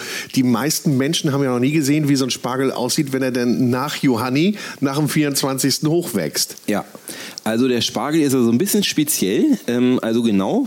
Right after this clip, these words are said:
Speaker 2: wie du richtig gesagt hast, wir ernten den Spross, der eigentlich so zum Busch werden möchte, aber wir, äh, stechen den jetzt ab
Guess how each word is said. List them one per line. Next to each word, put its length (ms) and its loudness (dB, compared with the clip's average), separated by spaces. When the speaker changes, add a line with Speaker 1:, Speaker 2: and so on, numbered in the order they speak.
Speaker 2:
wie 100 2
du 260 4
richtig 320 -2
gesagt 320 0
hast, 160 -4
wir 160 0
ernten 320 0
den 160 2
Spross, 680 -4
der 380 0
eigentlich 540 0
so 180 2
zum 240 0
Busch 300 0
werden 320 2
möchte, 360 0
aber 440 -2
wir, 440 2
äh, 120 2
stechen 400 0
den 160 4
jetzt 280 -2
ab 220 -8